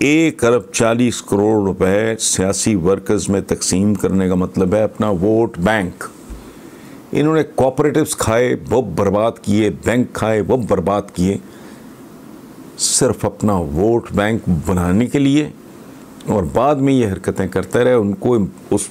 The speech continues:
vote bank को improve करने के लिए और उसको मुस्तहकम रखने के लिए। इसके अलावा सुने, ये दूसरी ख़बर है,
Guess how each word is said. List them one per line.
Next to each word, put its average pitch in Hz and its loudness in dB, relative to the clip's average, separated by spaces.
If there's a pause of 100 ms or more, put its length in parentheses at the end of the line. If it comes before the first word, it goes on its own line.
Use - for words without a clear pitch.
(140)
vote 110 2
bank 98 -2
को 98 -2
improve 101 0
करने 131 2
के 135 -2
लिए 147 0 (680)
और 135 2
उसको 123 -2
मुस्तहकम 98 0
रखने - -4
के - -6
लिए। 67 -4 (1200)
इसके - 0
अलावा 95 2
सुने, - -6 (1160)
ये 139 2
दूसरी 123 2
ख़बर - -4
है, 101 -10